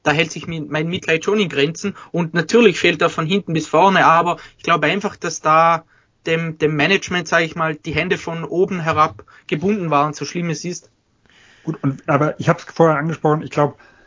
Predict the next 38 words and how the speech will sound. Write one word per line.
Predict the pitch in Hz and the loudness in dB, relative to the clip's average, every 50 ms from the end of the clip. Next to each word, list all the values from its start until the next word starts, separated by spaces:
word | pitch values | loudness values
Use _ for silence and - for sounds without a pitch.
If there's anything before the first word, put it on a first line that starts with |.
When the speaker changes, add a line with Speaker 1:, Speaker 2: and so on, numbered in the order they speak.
| _ _ _ _ _ _ _ _ - | _ _ _ _ _ _ _ _ -4
Speaker 2:
man | 117 135 | -2 0
hat | 151 - - | 0 2 2
ja | 180 | 0
einem | 160 147 139 | 2 2 0
Nunn | 139 139 143 170 160 | 0 0 0 0 0
fünf | - 180 175 160 - | 2 2 2 2 2
Millionen | - 147 139 143 151 160 147 | 2 2 4 4 4 2 2
gegeben. | 123 117 107 110 117 110 110 110 - _ _ _ _ - | 0 -2 -2 -4 -8 -8 -8 -12 -18 _ _ _ _ -2
Also | 135 131 143 | -2 -2 0
man | 143 135 123 | -2 -2 0
hätte | 110 156 151 - 175 | 0 0 2 4 4
ja | 156 135 - | 4 4 0
einfach | 139 156 147 - 165 147 123 | -2 -4 -2 0 -2 -2 -2
auch | - 151 156 139 - | 0 -2 -2 0 0
auf | 165 147 - | -4 -4 -4
die | - 143 | -4 -4
Nunn, | 135 135 131 170 180 175 196 - - | 0 2 2 2 2 0 -2 -6 -4
äh, | - 156 156 151 143 | -2 0 0 0 0
Verpflichtung | - 147 135 - - 156 147 - - 143 131 | -2 -4 -4 -2 -2 -4 -2 2 0 0 2
verzichten | - 127 - - 175 160 - - 190 175 | 2 -2 2 2 2 2 2 2 0 4
können, | - 165 175 190 190 170 | 4 6 6 6 6 6
weil | 151 147 | 4 2
ich | 143 - | 0 -2
glaub, | - 156 160 | -4 0 0
er | 156 143 | 2 0
hat | 143 - | 0 0
einen | 165 - | -4 -6
Einjahresdeal. | - 156 156 147 135 135 131 156 175 180 - - - 165 180 185 185 - _ _ _ - - - _ - _ _ _ _ _ | -2 -2 0 2 4 4 4 4 2 0 -2 -2 0 4 6 6 6 4 _ _ _ -20 -20 -20 _ -20 _ _ _ _ _
Selbst | - 123 143 170 196 196 - - 143 | -2 2 4 4 4 2 -2 -4 -2
wenn | 175 180 185 | 0 2 4
das | 196 180 - - | 2 2 2 0
jetzt | 175 160 - - - | -2 -2 -2 -6 -8
dieses | 180 175 180 156 - - | -6 -4 -4 -6 -2 0
Jahr | 165 160 160 156 | 2 4 4 2
fun-, | - - - - 151 - 175 | 0 -2 -8 -8 -8 -6 -2
noch | 160 175 156 - - | 0 0 0 0 -2
funktioniert, | - - 165 151 - - 143 139 143 156 190 208 214 208 - - _ - | -8 -6 -6 -6 -4 -4 -2 -2 2 4 6 6 4 4 0 -10 _ -2
äh, | 160 160 156 156 151 | 0 0 2 2 0